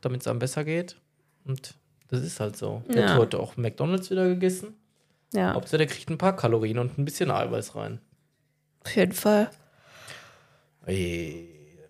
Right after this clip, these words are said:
Speaker 1: fängt die so wieder an zu gehen.
Speaker 2: <laughs>
Speaker 1: Alter, rippern alle mit Kopfhörer.
Speaker 2: <laughs>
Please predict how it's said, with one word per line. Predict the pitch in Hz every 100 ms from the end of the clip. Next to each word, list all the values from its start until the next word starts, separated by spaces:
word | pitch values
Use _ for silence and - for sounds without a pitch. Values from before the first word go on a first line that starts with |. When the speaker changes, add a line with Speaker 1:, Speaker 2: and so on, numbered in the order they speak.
| _
Speaker 1:
fängt | 107
die | 98
so | 92
wieder | 90 87 87
an | 95
zu | -
gehen. | - 185 180
Speaker 2:
<laughs> | 339 415 - - - 403 392 208 247 349 - 330 262 240
Speaker 1:
Alter, | 294 - 127 104 98 104
rippern | 139 190 202 156
alle | 95 123
mit | 120 117
Kopfhörer. | 269 180 - 143 104 98 196
Speaker 2:
<laughs> | 214 180 190 190 180 170 233 359